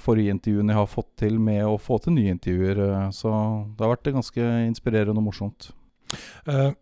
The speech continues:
Speaker 2: <clears throat> Trump, eh, selv og mange i hans krets går jo ofte veldig hardt til angrep på pressen. Eh,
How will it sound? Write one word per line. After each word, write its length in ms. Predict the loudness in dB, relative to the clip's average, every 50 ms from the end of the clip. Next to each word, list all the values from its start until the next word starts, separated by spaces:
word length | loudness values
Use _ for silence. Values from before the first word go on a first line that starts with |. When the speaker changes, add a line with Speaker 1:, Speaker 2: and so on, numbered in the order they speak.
| 4 6 6 6 4
Speaker 2:
<clears throat> 460 | 2 -6 -14 -12 -8 -6 -6 -4 0
Trump, 220 | 2 2 2 2 0 -4 -8
eh, 220 | -6 -4 -4 -4
selv 400 | -4 -2 -2 0 0 2 0 2
og 400 | 4 4 4 6 4 4 2 0 -2
mange 280 | 0 0 0 0 0
i 20 | -2
hans 180 | -2 -4 -6
krets 300 | -6 -4 -4 -4 -4 -6 -10 -4
går 140 | -2 0 0
jo 60 | 0
ofte 180 | -2 -4 -6 -4
veldig 220 | -4 -2 -2 -2
hardt 160 | -2 -4 -2 -2
til 80 | 0 0
angrep 320 | 0 0 -2 -4 -6 -8
på 200 | -6 -6 -4 -2 0
pressen. 400 | 0 0 0 0 -2 -2 -2 -4 -4 -8 -12
Eh, 560 | -6 -2 2 2 4 4 4 2 2 0 -2